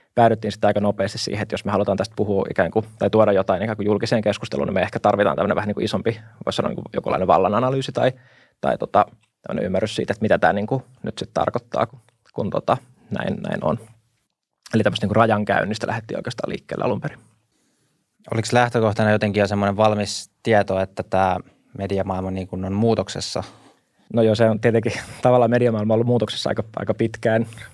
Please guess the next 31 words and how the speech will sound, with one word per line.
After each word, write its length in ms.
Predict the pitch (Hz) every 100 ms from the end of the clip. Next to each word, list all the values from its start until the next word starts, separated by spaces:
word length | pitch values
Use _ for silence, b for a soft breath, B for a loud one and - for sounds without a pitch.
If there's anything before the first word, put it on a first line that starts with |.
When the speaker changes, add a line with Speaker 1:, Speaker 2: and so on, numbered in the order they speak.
| -
Speaker 1:
pitkään 380 | 123 - 101 101
jo, 100 | 101
että 180 | 107
tota, 300 | - - 113 110 b b b b b b b -
ja 60 | -
ehkä 180 | - 113
jopa 240 | 107 104
vähän 180 | 101 107
niin 100 | 104
kuin 120 | 107
nyt 160 | 110 110
ollaan 240 | 104 104
semmoisessa 400 | 104 101 101 - - _ _ - -
jonkunlaisessa 520 | 98 101 101 104 -
niin 120 | 101
kuin 460 | 110 98 85 92 113 b b b b b b 117
tyynessä 460 | 127 123 110 - 113
vaiheessa. 440 | 78 87 113 -
Mä 100 | -
en 60 | 87
tiedä, 180 | 82 73 -
Jussi 220 | 107 -
voi 200 | 110 117 - 143 _ _
mielellään 300 | 107 98 107 113 -
kommentoida 420 | 110 107 104 104
mun, 180 | 110 107
mun 140 | 117
näkökulmasta 500 | 113 107 110 107 107
ehkä 160 | 101 113
niin 160 | 104 104
kuin, 180 | 117